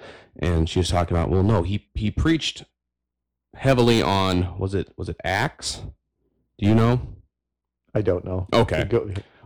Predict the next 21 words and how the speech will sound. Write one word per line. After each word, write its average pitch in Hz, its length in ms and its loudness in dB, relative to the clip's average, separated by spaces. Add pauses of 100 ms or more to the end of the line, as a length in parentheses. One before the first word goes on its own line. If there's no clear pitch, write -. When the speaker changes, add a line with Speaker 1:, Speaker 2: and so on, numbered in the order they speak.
Speaker 1:
But, 113 380 4
um, 92 480 0 (2250)
he 120 220 6
was, 127 260 6
uh, 107 340 6 (200)
he 120 160 2
had, 117 360 2
she - 120 -4
was, 101 200 -4
she - 180 0
even 104 160 2
kinda 101 200 0
conceded 92 420 0
too, 120 100 2
like, 85 200 2
he 117 180 -6 (180)
didn't 131 220 4
have, 113 340 0
like, 95 240 0
the 90 120 -2
best 101 640 0